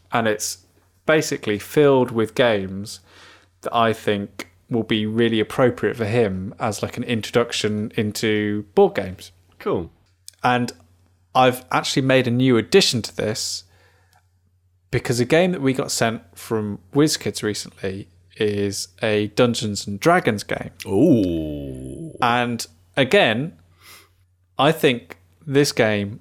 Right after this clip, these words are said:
Speaker 1: might be a really, really good way. You say Call of Cthulhu is a really good way of showing people how to run an R P G and play one, but I
Speaker 2: Mm.
Speaker 1: think this is a really good way of, like, th-, you know, one step before that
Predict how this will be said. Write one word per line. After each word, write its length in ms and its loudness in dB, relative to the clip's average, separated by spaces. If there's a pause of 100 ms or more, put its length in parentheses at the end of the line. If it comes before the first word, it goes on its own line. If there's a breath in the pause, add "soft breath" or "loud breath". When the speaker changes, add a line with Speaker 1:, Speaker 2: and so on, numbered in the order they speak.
Speaker 1:
might 320 0
be 480 -2 (440)
a 120 0
really, 520 4
really 320 2
good 240 0
way. 420 -6 (540)
You 60 -6
say 140 2
Call 240 4
of 80 2
Cthulhu 300 4
is 120 0
a 40 -2
really 180 0
good 140 -4
way 160 0
of 100 -2
showing 320 -2 (120)
people 260 -4
how 160 -2
to 160 -8
run 200 0
an 140 -2
R 160 0
P 140 -6
G 180 -4
and 100 -6
play 220 4
one, 220 -2
but 100 0
I 100 4
Speaker 2:
Mm. 40 -4
Speaker 1:
think 160 -2
this 180 -4
is 80 -2
a 80 0
really 380 0
good 240 -4
way 240 4
of, 140 -2
like, 280 0 (1400 soft breath)
th-, 160 2
you 80 4
know, 120 6
one 280 4
step 400 2 (240)
before 460 4
that 440 -4